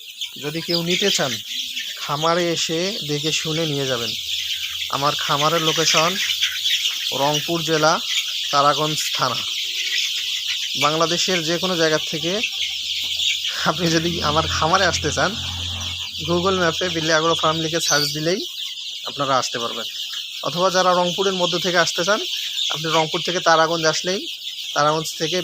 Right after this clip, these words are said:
বেলতলী মেডিকেল মোড়, অর্থাৎ তারাগঞ্জ উপজেলা স্বাস্থ্য কমপ্লেক্স, এখান থেকে দক্ষিণ দিকে ঘনিরামপুর যোগপাড়ায় আমার খামার। তো আপনাদের যাদের এই বাচ্চাগুলো লাগবে, আপনারা যোগাযোগ করবেন। এছাড়াও আপনারা আমার কাছে পাবেন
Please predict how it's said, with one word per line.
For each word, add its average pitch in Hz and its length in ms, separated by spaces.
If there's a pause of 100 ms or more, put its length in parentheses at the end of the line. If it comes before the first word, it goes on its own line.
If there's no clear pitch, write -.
বেলতলী 151 420
মেডিকেল 143 340
মোড়, 160 220
অর্থাৎ 147 260
তারাগঞ্জ 143 380
উপজেলা 143 340
স্বাস্থ্য 151 300
কমপ্লেক্স, 143 400 (840)
এখান 151 240
থেকে 165 120 (100)
দক্ষিণ 156 320
দিকে 151 180 (140)
ঘনিরামপুর 143 500
যোগপাড়ায় 127 400
আমার 120 200
খামার। 120 240 (720)
তো - 140
আপনাদের 165 380
যাদের 151 280 (640)
এই 139 120
বাচ্চাগুলো 143 360 (100)
লাগবে, 131 240 (480)
আপনারা 135 240 (100)
যোগাযোগ 127 320
করবেন। 117 220 (440)
এছাড়াও 170 400
আপনারা 165 300
আমার 147 200
কাছে 160 160 (120)
পাবেন 156 380